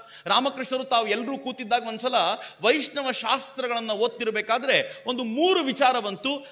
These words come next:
ಅದರಲ್ಲಿ ಒಂದು ವಿಚಾರ ಜೀವದಯೆ ಅಂತ. ಅದು ಬಂದ ತಕ್ಷಣ ರಾಮಕೃಷ್ಣರು ಅರ್ಧ ಸಮಾಧಿಯಲ್ಲಿದ್ದವರು ತಕ್ಷಣ ಕೆಳಗಿಳಿದು,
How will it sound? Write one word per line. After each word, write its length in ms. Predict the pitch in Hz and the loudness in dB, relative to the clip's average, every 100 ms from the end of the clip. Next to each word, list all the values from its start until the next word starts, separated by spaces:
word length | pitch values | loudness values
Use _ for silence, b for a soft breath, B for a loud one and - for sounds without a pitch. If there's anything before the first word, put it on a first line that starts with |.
| 180 | -4
ಅದರಲ್ಲಿ 280 | 214 214 | -2 0
ಒಂದು 340 | 190 247 359 339 | -2 -2 -2 -2
ವಿಚಾರ 340 | 220 175 139 151 220 220 B 151 | 0 0 0 2 0 -2 B -16
ಜೀವದಯೆ 680 | 139 226 277 254 190 190 175 | -8 -4 0 0 2 0 0
ಅಂತ. 200 | 175 165 143 - - _ | -2 -6 -8 -10 -20 _
ಅದು 140 | 160 160 | -6 -2
ಬಂದ 200 | 185 226 | -4 -4
ತಕ್ಷಣ 320 | 220 - 202 | -6 -6 -4
ರಾಮಕೃಷ್ಣರು 760 | 165 214 214 196 226 214 127 B B | -4 -4 -8 -12 -6 -6 -6 B B
ಅರ್ಧ 280 | 151 175 175 | -4 -4 -4
ಸಮಾಧಿಯಲ್ಲಿದ್ದವರು 840 | 254 185 190 226 208 190 190 180 156 | -6 -2 -2 -2 -2 -4 -4 -6 -6
ತಕ್ಷಣ 460 | - - - 233 | -8 -8 -8 -6
ಕೆಳಗಿಳಿದು, 760 | 202 175 185 185 185 143 - - | -6 -6 -4 -2 -2 -4 -6 -14